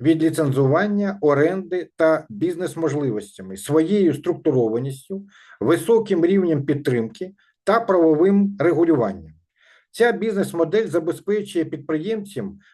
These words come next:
доступу до перевіреної системи з низьким рівнем ризику, водночас вимагаючи дотримання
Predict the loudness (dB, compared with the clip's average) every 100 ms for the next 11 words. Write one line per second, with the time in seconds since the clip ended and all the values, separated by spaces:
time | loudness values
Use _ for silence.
0 | -16 2 4 4 0 -4 -2 -2 0 2
1 | 2 2 2 -2 0 0 0 -4 -2 0
2 | 0 -4 -12 _ _ _ _ -6 -2 -2
3 | -2 0 2 0 0 0 0 -2 -4 -10
4 | -10 -18 _ _ 0 2 2 4 2 2
5 | -2 2 2 2 2 2 2 0 -2 -2
6 | -2 -4 -4 -4 -4 -8 -12